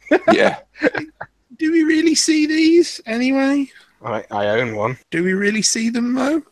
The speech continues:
Speaker 1: No. Might we see them? Yes.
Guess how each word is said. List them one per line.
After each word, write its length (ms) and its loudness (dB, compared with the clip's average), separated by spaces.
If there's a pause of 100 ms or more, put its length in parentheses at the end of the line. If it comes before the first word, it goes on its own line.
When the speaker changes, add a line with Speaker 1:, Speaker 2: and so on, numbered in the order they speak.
(260)
Speaker 1:
No. 680 -8
Might 260 4
we 140 0
see 260 2
them? 460 -2
Yes. 800 -6